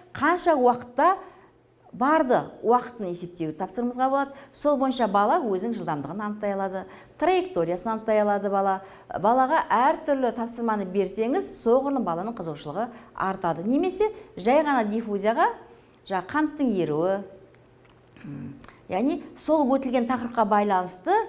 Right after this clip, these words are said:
үйде орындалатын жұмыстарды мұғалім дайындап, оқушыларға бере алу керек. Яғни осы жағдайда үйде орындайтын эксперимент жұмыстардың қызығушылығы, маңыздылығы арта түседі.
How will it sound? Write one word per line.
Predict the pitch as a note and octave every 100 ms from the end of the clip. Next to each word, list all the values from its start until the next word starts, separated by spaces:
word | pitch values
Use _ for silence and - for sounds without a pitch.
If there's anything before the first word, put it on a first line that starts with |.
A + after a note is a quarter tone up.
| - -
үйде | - A3 G#3+ G#3 C#4+
орындалатын | A3+ G3 A3+ A3+ A3+ G#3+ G#3+ A3 G#3+ - C#4 B3+ E3+
жұмыстарды | F#3+ G3+ - - F3 F3+ C#4+ F4+ - -
мұғалім | E3 F#3+ G#3+ G#3 F3+ D#3
дайындап, | E3+ E3 D#3+ D#4 G4 - -
оқушыларға | E3+ F3+ F3 - C#3+ C3+ C4 D4 - -
бере | D#3+ D3 D3 G3 -
алу | D3+ C#3+ C#3+ -
керек. | C3+ C3+ -
Яғни | - C3 C#3
осы | B2+ - F#3
жағдайда | D4+ C#4 E3+ - - -
үйде | G#3 G#3 F#3+ A#3+
орындайтын | G3 G3+ F#3 F3 -
эксперимент | D#3 - D#3 -
жұмыстардың | D3 C#3 C3+ D3 D4 - - - -
қызығушылығы, | A3 F3+ F3 - C3 C3 A3 C#4 - -
маңыздылығы | D#3+ E3 D#3 - C3 C#3 A3+ - -
арта | - D#3 - B2+
түседі. | - - C#3+ C3+